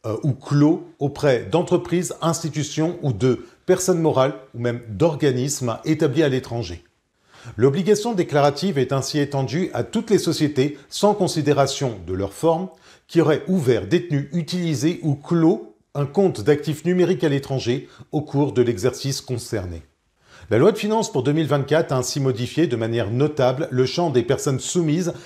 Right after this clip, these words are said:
à cette obligation déclarative, laquelle concerne désormais toutes les sociétés commerciales par la forme, S A R L, E U R L, S A, S A S, S A S U, et cetera.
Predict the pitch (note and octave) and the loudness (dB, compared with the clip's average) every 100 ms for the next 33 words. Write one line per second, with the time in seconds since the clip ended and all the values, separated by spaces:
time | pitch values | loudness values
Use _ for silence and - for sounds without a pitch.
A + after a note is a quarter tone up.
0 | - C3 C3 D3 D#3 D3 C#3 C3+ B2+ D#3+ | -4 -2 0 0 2 2 2 2 -2 0
1 | D#3 C3+ - A2+ D#3 - - - B2+ C#3 | 2 0 -2 -6 -6 -8 -20 -12 0 0
2 | D#3+ F3+ - C#3+ C#3+ C3+ A#2 C#3+ D3+ C3+ | 4 2 2 -2 0 0 0 0 2 0
3 | A#2 A#2+ - _ - B3+ B3 D#3 C#3+ F3 | 0 -4 -6 _ -6 -4 -2 -2 2 2
4 | E3+ D#3 B2 - F#3 F3 - D#3 C#3+ C3+ | 2 0 0 4 4 2 -2 -2 0 0
5 | A2 G2+ G2+ G#2+ C#3+ _ _ _ - G2+ | 0 -2 -6 -8 -10 _ _ _ -18 -12
6 | F#2 A2 G#2+ G#2+ A2+ A#2+ A#2+ G#2 G2+ G2 | -6 -2 0 0 0 0 -4 -6 -4 -2
7 | F#2+ A2+ A#2+ A#2 - G2 - B2 A#2 G#2 | -2 0 0 -2 -8 -10 -2 0 2 -2
8 | - G#2 A#2+ B2+ B2+ - B2 C3 A2+ A2 | -4 -2 0 -2 -4 -4 -2 -2 -2 -4
9 | - D3 - C#3+ - C3 G#2+ D#2+ - | -6 -8 -4 -6 -4 -6 -6 -8 -14